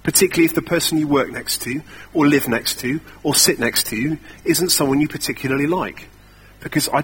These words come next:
honestly believe you from experience, God will change your heart,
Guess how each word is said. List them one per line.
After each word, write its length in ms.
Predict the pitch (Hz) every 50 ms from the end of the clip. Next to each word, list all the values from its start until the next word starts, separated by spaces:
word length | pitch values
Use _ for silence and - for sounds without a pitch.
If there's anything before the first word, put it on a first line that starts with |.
| - -
honestly 380 | 151 170 180 165 - - 180 156
believe 380 | 165 165 165 180 185 165 -
you 80 | 120 104
from 200 | - - 135 127
experience, 600 | 170 - - - - 151 156 135 107 104 110 -
God 260 | - - 151 151 143
will 100 | 143 143
change 360 | - - - 156 139 135 -
your 100 | 147 135
heart, 480 | - - 160 131 101 87 - - -